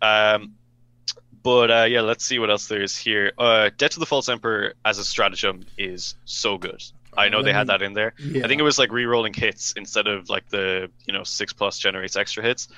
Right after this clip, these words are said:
Speaker 2: Right.
Speaker 1: That would be incredible. Like, <sighs> you know, it, it should never have been our faction ability.
Speaker 2: Yeah.
Speaker 1: As a stratagem, it is amazing. Um, I'm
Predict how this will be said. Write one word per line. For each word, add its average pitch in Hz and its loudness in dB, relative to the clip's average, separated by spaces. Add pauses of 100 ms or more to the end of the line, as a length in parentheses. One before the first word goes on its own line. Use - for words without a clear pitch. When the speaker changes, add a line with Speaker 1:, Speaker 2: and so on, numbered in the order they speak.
Speaker 2:
Right. 135 0 (540)
Speaker 1:
That 170 4
would 156 2
be 131 4
incredible. 98 0
Like, 104 0 (280)
<sighs> - -14
you 131 0
know, 127 4
it, 113 2
it 123 -4
should 131 -2
never 139 2
have 117 0
been 120 2
our 110 2
faction 101 -4 (100)
ability. 104 -6 (100)
Speaker 2:
Yeah. 127 -2
Speaker 1:
As 120 -6
a 120 -10
stratagem, 113 -2 (280)
it 110 -6
is 101 -2
amazing. 98 -8 (480)
Um, 107 2
I'm 117 0